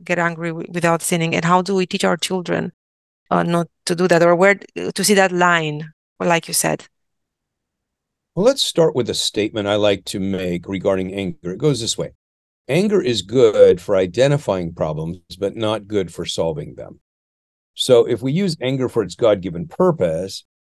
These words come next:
Speaker 2: then it's like a light flashing on the dashboard, and we ask ourselves, "Wh-, why is that light flashing?" Sometimes it's flashing because of something inside of my heart. I'm angry because,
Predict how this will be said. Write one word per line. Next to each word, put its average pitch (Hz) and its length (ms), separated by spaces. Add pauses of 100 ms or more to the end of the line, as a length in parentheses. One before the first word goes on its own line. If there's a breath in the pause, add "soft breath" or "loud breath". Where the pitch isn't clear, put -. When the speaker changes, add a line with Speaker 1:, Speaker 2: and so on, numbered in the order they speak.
(120)
Speaker 2:
then 127 280
it's 123 180
like 143 180
a 127 60
light 139 300
flashing 120 440
on 101 100
the 98 80
dashboard, 101 920
and 104 560
we 107 300
ask 117 280
ourselves, 98 420
"Wh-, 95 380
why 107 220
is 139 160
that 120 180
light 104 240
flashing?" 151 440 (320)
Sometimes 151 520
it's - 80
flashing 92 460
because 101 380
of 95 160
something 95 760 (500)
inside 123 460
of 101 60
my 92 120
heart. 139 560 (440)
I'm 107 340
angry 110 360
because, 98 680